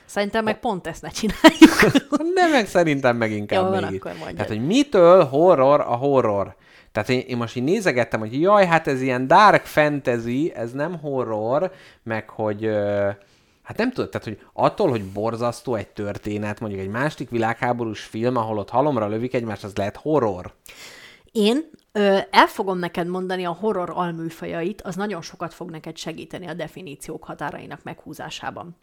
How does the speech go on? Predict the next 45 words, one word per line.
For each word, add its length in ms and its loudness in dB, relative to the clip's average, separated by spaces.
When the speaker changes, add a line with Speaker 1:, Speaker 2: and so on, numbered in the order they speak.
Speaker 2:
Mhm. 300 -12
Speaker 1:
Azt 220 -16
akartam 380 -12
neked 240 -14
mondani, 460 -10
hogy 100 -10
mindig, 240 -4
amikor 280 -8
nézem 300 -10
ezeket 320 -12
a 40 -12
horrorfilmeket, 880 -8
apukám 400 -4
mindig 240 -6
jön 140 -8
és 180 -12
mondja, 280 -8
hogy 160 -8
"Ó, 260 6
beteg 340 4
a 60 6
lelke 340 4
annak, 300 -4
aki 180 -8
ilyet 260 2
csinál. 540 0
Miért 280 2
nézed 340 2
már 160 2
megint 280 -2
ezt 220 -6
a 60 -4
szart?" 560 -6
Na, 260 -2
és 140 -10
ezt 260 2
az 120 -4
adást 340 0
neki 280 -6
ajánlom 400 -2
nagy 200 -6
szeretettel, 720 -6
szívemmel 520 -4
lobogó 340 -4
lánggal, 520 4